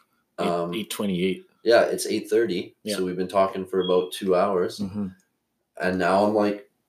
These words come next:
Speaker 2: It's go time. Like, I'm gonna, you're gonna leave, and I'm gonna put more work in because I wanna do more podcasts like this.
Speaker 1: Mm-hmm.
Speaker 2: I want more people to hear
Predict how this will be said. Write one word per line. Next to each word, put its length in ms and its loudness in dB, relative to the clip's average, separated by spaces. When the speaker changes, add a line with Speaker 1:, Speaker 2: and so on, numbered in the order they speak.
Speaker 2:
It's 180 -2
go 180 6
time. 280 0
Like, 180 -4
I'm 180 -4
gonna, 300 0
you're 180 2
gonna 200 2
leave, 240 0
and 100 2
I'm 100 0
gonna 120 0
put 100 -6
more 240 2
work 200 0
in 160 -8
because 240 -6
I 100 2
wanna 260 4
do 140 0
more 280 0
podcasts 580 -2
like 140 -16
this. 240 -2
Speaker 1:
Mm-hmm. 320 -6
Speaker 2:
I 80 0
want 280 4
more 380 0
people 420 -4
to 100 -6
hear 460 -2